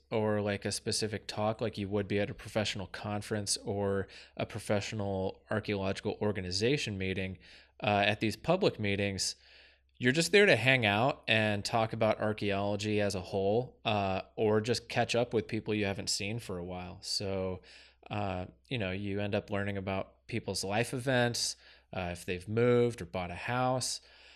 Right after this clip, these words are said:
so on and so forth. You know, all the fun things that go in with kind of building these lasting friendships that go,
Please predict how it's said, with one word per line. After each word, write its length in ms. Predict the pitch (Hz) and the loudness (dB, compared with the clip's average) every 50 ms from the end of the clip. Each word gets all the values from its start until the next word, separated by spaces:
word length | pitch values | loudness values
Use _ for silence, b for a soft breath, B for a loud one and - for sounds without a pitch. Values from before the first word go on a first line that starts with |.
| B B B | B B B
so 200 | - - 113 98 | -4 -2 0 0
on 80 | 95 90 | 0 -2
and 100 | 90 87 | -2 -2
so 240 | - - 120 117 117 | 0 2 2 2 2
forth. 420 | 117 - 127 120 113 110 107 - b b b b b - | 2 2 4 4 4 4 2 -2 b b b b b 0
You 80 | 139 | 4
know, 180 | 131 123 120 123 | 6 6 6 6
all 240 | - - 170 160 175 | 6 8 8 10 10
the 100 | 190 196 | 8 6
fun 280 | - - 135 131 135 | 6 6 4 4 4
things 320 | - 123 120 113 110 101 110 | 4 2 4 4 2 0 0
that 120 | 113 110 | 0 2
go 200 | - 113 113 110 | 2 2 4 4
in 180 | 110 110 107 104 | 2 0 2 0
with 240 | 104 101 - - - _ - - | 0 0 -2 -6 -12 _ -14 -6
kind 220 | - 131 120 113 | -2 -2 0 0
of 140 | 104 95 98 | -2 0 2
building 320 | 117 113 110 113 113 107 | 2 2 4 2 0 0
these 200 | 104 104 98 95 | 0 -2 -2 0
lasting 420 | 101 101 101 101 98 - 104 95 90 | 0 0 0 0 0 -2 -4 -6 -8
friendships 720 | - - 120 117 123 123 117 - 107 98 95 - - - | -6 -4 -2 -2 0 0 0 0 0 -2 -2 -2 -4 -6
that 200 | - 110 - - | -6 -8 -6 0
go, 500 | - 113 - 107 104 104 101 101 98 | 2 4 4 4 4 4 2 2 0